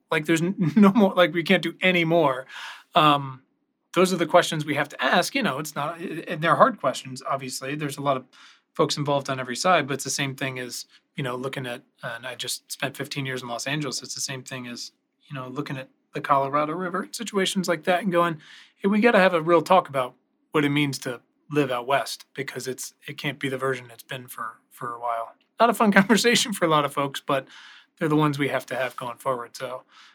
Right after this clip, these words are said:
I love that. I will check that out. It'll go on the list. That is fantastic. Emily, you've been amazing and put up with so much today already.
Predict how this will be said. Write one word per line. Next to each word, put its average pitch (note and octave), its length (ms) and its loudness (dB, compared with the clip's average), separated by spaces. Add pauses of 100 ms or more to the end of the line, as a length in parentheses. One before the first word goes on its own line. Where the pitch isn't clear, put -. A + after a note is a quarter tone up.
(140)
I D#3+ 60 4
love D3 200 4
that. A#2 160 -12 (120)
I F3 140 6
will F3 120 6
check E3 200 2
that E3 140 2
out. D#3+ 300 2
It'll E3 160 0
go E3 100 2
on D#3 120 2
the D3 80 2
list. C#3+ 320 -2 (280)
That D3+ 360 0
is D3 440 -2
fantastic. C3 640 -4 (100)
Emily, D3 220 -4
you've C#3+ 180 -2
been C#3 220 -8 (100)
amazing E3 540 4
and D3 120 -8
put D#3 140 0
up C#3+ 140 -2
with C3+ 100 -4
so - 220 0
much C3 360 -4
today C3 240 -8
already. C3+ 440 -4